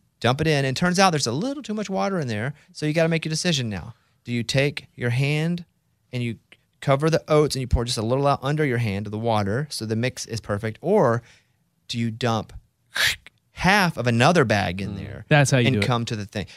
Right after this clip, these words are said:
Speaker 1: The problem is then you got another half bag.
Speaker 2: Mm-hmm. Well, we might as well make it the full bag.
Speaker 1: Or sometimes what I will do, yes, then you put just a little more water in there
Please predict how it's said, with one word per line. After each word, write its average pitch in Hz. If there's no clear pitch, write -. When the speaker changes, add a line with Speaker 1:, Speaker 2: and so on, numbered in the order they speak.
Speaker 1:
The 143
problem 160
is 190
then 165
you 143
got 139
another 120
half 113
bag. 135
Speaker 2:
Mm-hmm. 98
Well, 101
we 101
might 101
as -
well 101
make 95
it 92
the 92
full 175
bag. 190
Speaker 1:
Or 254
sometimes 208
what 160
I 131
will 127
do, 190
yes, 139
then 143
you 151
put 117
just 127
a 107
little 110
more 190
water 120
in 95
there 90